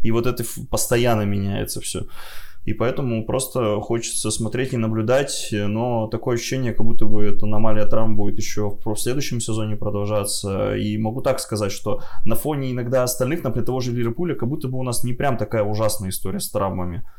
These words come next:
Ну, мне так кажется. А понятно, что мы там, просто Джеймс, он еще и до этой аномалии травмировался часто, и поэтому я уже немножко так это... Осознаю, что, скорее всего, Джеймс может так и не, так сказать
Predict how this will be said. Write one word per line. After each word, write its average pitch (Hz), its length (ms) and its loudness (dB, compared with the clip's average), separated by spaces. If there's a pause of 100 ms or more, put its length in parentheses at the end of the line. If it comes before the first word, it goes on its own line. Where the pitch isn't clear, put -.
(240)
Ну, 123 160 2
мне 110 340 -2
так 98 180 -2
кажется. 95 380 -6
А 92 40 -6
понятно, 117 540 -4
что 101 200 0
мы 104 100 -4
там, 101 140 -6
просто 131 240 -4
Джеймс, 151 400 -2
он 131 120 2
еще 131 240 -2
и 123 60 -4
до 113 80 -2
этой 123 220 -2
аномалии 104 420 -2
травмировался 98 680 -6
часто, 98 400 -8
и - 20 -10
поэтому 117 460 -4
я 107 120 -2
уже 107 240 -6
немножко 110 440 -8
так 104 240 -6
это... 92 320 -8 (1000)
Осознаю, 120 480 -4
что, 127 180 -4
скорее 120 280 -4
всего, 120 360 -4
Джеймс 110 360 -6
может 113 300 -4
так 110 220 -4
и 101 460 -4
не, 104 500 -4
так 104 160 -6
сказать 104 300 -4